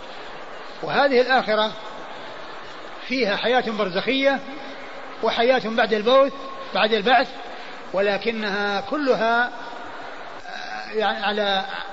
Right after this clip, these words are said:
على طريقة واحدة من ناحية أنها دار جزاء وليست دار عمل. كل ما بعد الموت هو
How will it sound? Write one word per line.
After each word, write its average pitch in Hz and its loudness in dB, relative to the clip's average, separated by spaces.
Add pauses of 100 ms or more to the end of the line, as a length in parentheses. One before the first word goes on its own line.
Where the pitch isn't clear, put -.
(640)
على 214 0
طريقة 214 0
واحدة 240 0
من 214 -4
ناحية 226 -2
أنها 220 0
دار 214 2 (140)
جزاء 202 2 (720)
وليست 196 2
دار 190 0
عمل. 165 2 (920)
كل 233 2
ما 240 0
بعد 214 2
الموت 190 2
هو 226 4